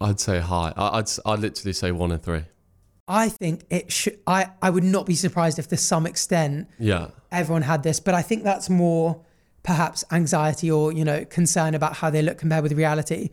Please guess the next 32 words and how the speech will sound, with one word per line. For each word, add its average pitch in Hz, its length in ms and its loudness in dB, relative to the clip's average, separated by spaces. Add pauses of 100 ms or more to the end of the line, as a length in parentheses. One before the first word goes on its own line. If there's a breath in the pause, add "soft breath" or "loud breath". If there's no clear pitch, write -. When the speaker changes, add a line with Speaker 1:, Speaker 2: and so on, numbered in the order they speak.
(240 loud breath)
Speaker 2:
But 180 140 0
the 190 80 6
actual 214 280 0
disorder 185 500 2
itself 165 440 0
affects - 360 -4
about 143 160 2
Speaker 1:
Also, 151 260 4
Speaker 2:
one 165 120 6
Speaker 1:
like, 156 100 2
Speaker 2:
in - 40 4
Speaker 1:
a - 40 -2
di-, 107 220 4
Speaker 2:
fifty. 147 240 0
Speaker 1:
diagnosed 95 760 0
disorder. 87 600 -2
Speaker 2:
Uh, 185 100 -4
Speaker 1:
Okay. - 100 2
Speaker 2:
yeah, 156 300 2
so - 140 2
I'm 170 140 4
guessing 180 280 2
that's 165 220 0
more, 160 300 4
but 147 360 -2 (280 soft breath)
even 240 300 4
one 185 160 4
in 165 100 2
fifty 180 300 0
is 156 120 0
quite 156 240 0
high. 160 400 2